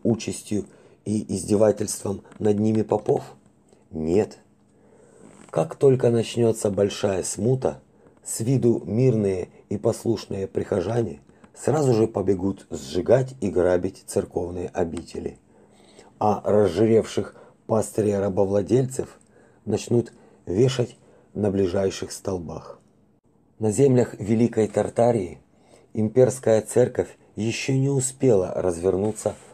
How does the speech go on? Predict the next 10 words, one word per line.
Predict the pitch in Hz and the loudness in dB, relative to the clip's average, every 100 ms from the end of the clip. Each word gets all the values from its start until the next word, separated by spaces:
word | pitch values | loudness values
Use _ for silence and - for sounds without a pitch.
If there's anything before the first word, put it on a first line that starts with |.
| - | -20
в | - - | -20 -2
полную | 101 95 95 98 | 2 4 2 0
силу, | - - 85 80 - - _ - - - | -4 -10 -12 -12 -14 -18 _ -20 -20 -20
хотя | - 107 107 107 98 | -6 -2 2 2 0
пример | - 104 104 107 | -2 0 2 2
с | 87 - | 0 -4
нашей | 98 92 - 87 - | -4 -4 -6 -8 -8
старой | - - 104 95 90 | -8 0 2 2 0
деревней | 90 95 87 85 | 0 2 2 -2
Скоробогатова | 85 - 87 85 87 82 113 117 110 107 | -10 -8 -4 -2 -2 0 0 0 -2 -4